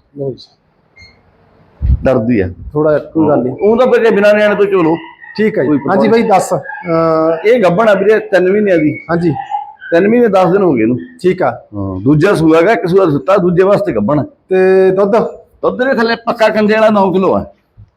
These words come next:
Speaker 1: ਕੰਡੇ ਵਾਲਾ ਨੌ ਲੀਟਰ।
Speaker 2: ਹਾਂ।
Speaker 1: ਚਾਹੇ ਦੋ ਡੰਗ ਚੋਲੇ ਭਰਾ।
Speaker 2: ਮੈਂ ਕਿਹਾ ਦੋ ਡੰਗ ਚੋਲੇ ਤੇ ਇਹ ਐਂ ਲੈ ਲੈ, ਸੀਲ ਠੰਡੀ ਆ, ਵਧੀਆ ਵੱਡੇ ਕੱਦ ਦੀ ਆ।
Speaker 1: ਠੀਕ ਆ ਜੀ। ਸਤਨਾਮ ਬਾਈ ਰੇਟ ਖਿੱਚ ਕੇ ਜੇ।
Speaker 2: ਇਹਦਾ ਮੁੱਲ ਬਾਹਠ ਹਜ਼ਾਰ ਬਾਈ।
Speaker 1: ਬਾਹਠ ਹਜ਼ਾਰ?
Speaker 2: ਹਾਂ।
Speaker 1: ਠੀਕ ਆ ਜੀ। ਲਓ ਜੀ।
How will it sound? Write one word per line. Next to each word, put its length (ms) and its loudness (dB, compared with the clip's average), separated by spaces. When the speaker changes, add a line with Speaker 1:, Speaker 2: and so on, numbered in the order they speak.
Speaker 1:
ਕੰਡੇ 220 2
ਵਾਲਾ 140 2
ਨੌ 220 0
ਲੀਟਰ। 180 -6
Speaker 2:
ਹਾਂ। 200 -2
Speaker 1:
ਚਾਹੇ 160 2
ਦੋ 140 2
ਡੰਗ 160 2
ਚੋਲੇ 260 2
ਭਰਾ। 260 0
Speaker 2:
ਮੈਂ 100 2
ਕਿਹਾ 100 2
ਦੋ 220 0
ਡੰਗ 200 0
ਚੋਲੇ 240 0
ਤੇ 100 -2
ਇਹ 200 2
ਐਂ 140 2
ਲੈ 140 4
ਲੈ, 120 2
ਸੀਲ 300 0
ਠੰਡੀ 260 -2
ਆ, 60 0
ਵਧੀਆ 320 -2
ਵੱਡੇ 240 -4
ਕੱਦ 340 -6
ਦੀ 120 2
ਆ। 80 4
Speaker 1:
ਠੀਕ 200 0
ਆ 40 2
ਜੀ। 100 -2
ਸਤਨਾਮ 400 0
ਬਾਈ 160 2
ਰੇਟ 220 4
ਖਿੱਚ 220 -2
ਕੇ 140 2
ਜੇ। 80 2
Speaker 2:
ਇਹਦਾ 260 -2
ਮੁੱਲ 200 0
ਬਾਹਠ 240 2
ਹਜ਼ਾਰ 260 2
ਬਾਈ। 140 -2
Speaker 1:
ਬਾਹਠ 220 2
ਹਜ਼ਾਰ? 280 0
Speaker 2:
ਹਾਂ। 360 -6
Speaker 1:
ਠੀਕ 200 0
ਆ 60 -2
ਜੀ। 360 -12
ਲਓ 80 -2
ਜੀ। 80 -10